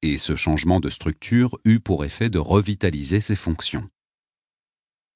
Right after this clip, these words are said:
Durant les douze siècles qui précédèrent l'élection de Jules, la congrégation sacrée,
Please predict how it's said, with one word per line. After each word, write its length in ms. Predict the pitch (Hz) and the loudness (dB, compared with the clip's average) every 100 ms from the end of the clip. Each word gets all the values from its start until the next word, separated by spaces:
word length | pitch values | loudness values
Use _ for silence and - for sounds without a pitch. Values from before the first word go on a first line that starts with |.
| - | -8
Durant 320 | 92 123 151 | 2 4 6
les 140 | 131 90 | 4 4
douze 280 | 73 113 | 2 0
siècles 400 | - - 123 - | 0 0 0 -2
qui 160 | - - | -10 -6
précédèrent 560 | - 90 - 87 95 76 | -2 0 0 0 0 -2
l'élection 460 | 71 73 - 78 | -2 -4 -2 -2
de 120 | 71 | 0
Jules, 440 | 73 78 123 143 127 _ _ _ _ _ - | 0 2 0 0 -6 _ _ _ _ _ 0
la 180 | 95 98 | 4 4
congrégation 680 | 127 120 117 104 90 - 80 | 4 4 2 2 0 0 -2
sacrée, 600 | - 87 - 127 147 | 0 -2 0 -2 -2